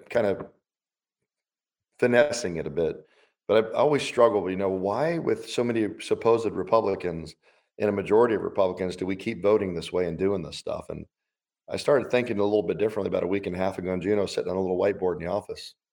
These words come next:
<clears throat> So I drew it up. And on that whiteboard, I'm like, "Well, Rob Myers and I talk a lot about this, you know, about the private sector, how this state <clears throat> is run by this, the public sector, right?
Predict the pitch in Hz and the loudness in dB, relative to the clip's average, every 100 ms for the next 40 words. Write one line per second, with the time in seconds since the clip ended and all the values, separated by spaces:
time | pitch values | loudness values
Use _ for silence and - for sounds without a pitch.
0 | - 196 160 120 - 101 95 95 98 123 | -2 0 2 0 2 2 2 2 4 2
1 | - - _ _ _ _ _ _ - 98 | 0 -10 _ _ _ _ _ _ -4 0
2 | 98 98 95 - - 117 117 95 107 131 | 0 0 -2 -4 0 4 4 4 2 2
3 | 110 95 92 92 95 110 117 113 - - | 2 2 2 -2 0 4 4 2 -4 -18
4 | _ _ _ _ _ _ _ _ _ _ | _ _ _ _ _ _ _ _ _ _
5 | _ - 131 156 120 120 127 117 104 101 | _ 2 6 6 6 4 4 2 0 -2
6 | - 113 110 98 101 107 92 87 - 92 | 2 2 4 4 6 6 2 0 -2 -2
7 | 95 90 90 90 92 90 - 107 104 - | -2 -2 -2 0 -2 -2 4 4 4 0
8 | 98 - 101 98 95 92 101 - - _ | 0 0 0 2 2 2 0 -2 -12 _
9 | _ _ - - 123 120 123 _ - 214 | _ _ -6 4 4 4 0 _ 4 4
10 | 92 - _ 110 95 87 113 117 107 107 | 4 0 _ 0 0 4 4 6 6 6
11 | 104 92 - 95 - 131 110 - - 90 | 4 -2 -6 -6 4 4 4 -4 -2 -2
12 | - 101 92 98 | 0 2 4 2